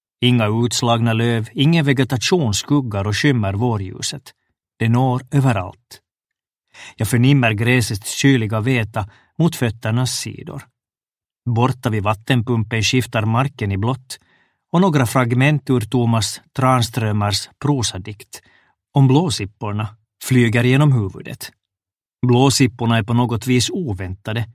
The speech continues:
skriver Tranströmer. De skjuter upp ur det bruna fjolårsprasslet på oförutsedda platser. De brinner och svävar. De öppnar en lönngång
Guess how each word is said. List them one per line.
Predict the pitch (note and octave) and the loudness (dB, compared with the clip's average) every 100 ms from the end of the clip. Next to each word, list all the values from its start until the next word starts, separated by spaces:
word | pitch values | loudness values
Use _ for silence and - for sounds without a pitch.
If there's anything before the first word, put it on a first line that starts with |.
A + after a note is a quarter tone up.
| _ _ | _ _
skriver | - - A#2+ A2 G#2 | -8 -2 0 0 -2
Tranströmer. | - B2 A#2 A2+ A#2 A2+ A#2 C3+ - _ _ _ _ _ _ | -2 0 0 -2 -4 -2 -2 -4 -12 _ _ _ _ _ _
De | C3 | 2
skjuter | C#3+ B2+ B2+ | 4 4 4
upp | B2+ F3 - _ _ | 2 0 -6 _ _
ur | C3+ B2+ | 2 2
det | A#2 | 4
bruna | A#2 D3 A#2 G#2 G#2 | 4 4 4 0 -2
fjolårsprasslet | - E3 B2 F#2 F#2 - G#2+ A2 - A2 - _ _ _ - | 2 2 2 -4 -10 -6 -4 -4 -6 -8 -10 _ _ _ -4
på | D3+ F3+ F3+ | 0 2 0
oförutsedda | G2+ G2+ G2 G2 - A2+ C3 | -2 -4 -2 -4 -2 -2 -2
platser. | - C3+ - - - D3 _ _ _ _ _ | -2 -4 -4 -12 -12 -16 _ _ _ _ _
De | B2 | -2
brinner | A2 A2+ C#3+ C3+ A#2+ G#2+ A2 _ | 0 2 4 4 2 0 -6 _
och | C3+ | -2
svävar. | - D3 C3 F#2+ - - _ _ _ _ - _ | 0 2 2 0 -10 -18 _ _ _ _ -20 _
De | B2+ B2+ | 4 4
öppnar | F#3 D3+ B2 | 4 2 2
en | B2+ B2 | 2 2
lönngång | E3+ D#3+ F#2 F#2 A2+ | 2 2 -2 -8 -8